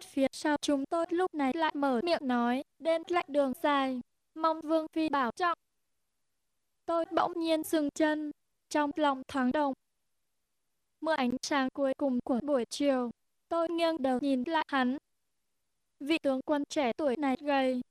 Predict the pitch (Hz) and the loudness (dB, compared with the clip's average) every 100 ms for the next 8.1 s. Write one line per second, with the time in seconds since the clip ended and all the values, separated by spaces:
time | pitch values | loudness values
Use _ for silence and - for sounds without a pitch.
0 | _ _ - 294 285 339 349 _ _ _ | _ _ -6 -2 -2 -2 -4 _ _ _
1 | - 302 294 294 285 240 311 302 - 269 | -4 0 0 -2 0 2 0 -2 -2 0
2 | - 330 311 - - 262 262 - 349 320 | 0 0 -2 -4 -2 0 0 0 0 0
3 | 311 339 339 359 370 _ _ - 330 330 | 0 0 0 0 -2 _ _ -4 0 0
4 | 339 320 320 320 - 285 262 277 339 330 | 0 0 2 0 -2 0 0 0 -2 -2
5 | - 233 - 277 208 - 359 - 339 330 | -2 0 0 0 -2 -2 -2 0 0 -2
6 | - 349 359 - _ _ _ _ _ _ | -2 -2 -2 -4 _ _ _ _ _ _
7 | _ _ _ 285 226 330 320 311 - - | _ _ _ -2 -2 0 0 0 -2 -2
8 | 349 | -2